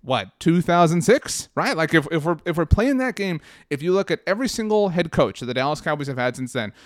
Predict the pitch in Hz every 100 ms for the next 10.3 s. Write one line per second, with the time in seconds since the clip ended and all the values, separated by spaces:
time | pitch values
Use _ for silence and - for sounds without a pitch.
0 | - - 127 120 117 170 156 151 143 127
1 | 139 139 104 - 135 127 131 139 123 120
2 | 104 - 143 135 131 - 160 143 120 -
3 | 90 - 135 123 131 143 156 170 156 120
4 | - - - 123 127 127 143 185 180 151
5 | 120 117 107 - - - - 147 131 117
6 | 135 - 131 120 120 113 117 139 127 120
7 | 117 120 123 - 123 117 117 208 214 196
8 | - - 139 135 135 139 131 143 - 127
9 | 123 127 117 - 127 120 117 110 117 110
10 | 143 196